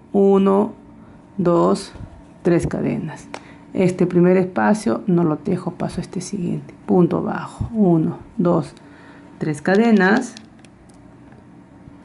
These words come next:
Y aquí nuevamente paso a este espacio, punto bajo, uno,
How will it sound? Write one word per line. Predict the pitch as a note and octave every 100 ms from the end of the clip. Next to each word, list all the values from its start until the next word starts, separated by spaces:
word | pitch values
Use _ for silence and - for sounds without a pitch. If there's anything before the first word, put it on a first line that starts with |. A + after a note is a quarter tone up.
| - -
Y | - A#3 D4 - - - - - - - - -
aquí | F3+ F3+ D#3 - -
nuevamente | G3 F3+ E3 D3+ - D3+ - - - - - - - - -
paso | - D3+ F#3+
a |
este | - F#3
espacio, | F3+ - A#3+ A3 A#3+ A#3+
punto | - E3 D#3+ G3
bajo, | A3+ - A3 - A3+ A3 - - - - - - - - -
uno, | G3 F#3+ F#3+ F#3 G3